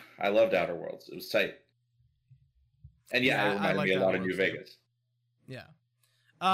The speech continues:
Speaker 1: yeah, I
Speaker 2: Um,
Speaker 1: need to go back and finish that. But as far as seventy-six on launch, yeah, it just, it was, it was Fallout four's gameplay, right? Like, core gameplay loop. It was Fallout four, but empty. <laughs>
Speaker 2: Yeah,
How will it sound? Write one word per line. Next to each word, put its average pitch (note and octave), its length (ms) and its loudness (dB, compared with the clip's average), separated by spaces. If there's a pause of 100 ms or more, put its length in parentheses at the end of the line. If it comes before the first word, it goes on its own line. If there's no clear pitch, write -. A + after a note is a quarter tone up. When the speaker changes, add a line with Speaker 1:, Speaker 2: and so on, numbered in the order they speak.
Speaker 1:
yeah, F#3 120 8
I F#3 60 4
Speaker 2:
Um, F#3 80 0
Speaker 1:
need G#2+ 80 0
to G#2 60 2
go G#2 120 2
back G2 200 0
and F#2 100 -12
finish G2+ 260 -8
that. F2+ 300 -4
But A2+ 240 2
as G#2+ 180 -4
far C#3+ 260 0
as G#2+ 180 -4
seventy-six A#2 640 -4
on F2+ 200 -6
launch, F2+ 520 -8
yeah, G2 280 -2
it F2 180 -6
just, F2+ 320 -10
it G#2 140 -2
was, F#2+ 260 -8 (500)
it D#3 140 2
was D3 200 0
Fallout D3+ 480 2
four's B2+ 300 2
gameplay, F2+ 560 -2
right? G2+ 180 -2
Like, F#2 160 -6
core A2+ 320 0
gameplay D#2+ 420 -6
loop. D#2 200 -12 (280)
It G2+ 60 -8
was G2 160 -8
Fallout G2 440 0
four, E2 460 -4 (580)
but F#2+ 200 0
empty. - 440 -10 (440)
<laughs> G3+ 80 2 (880)
Speaker 2:
Yeah, C#3+ 300 -8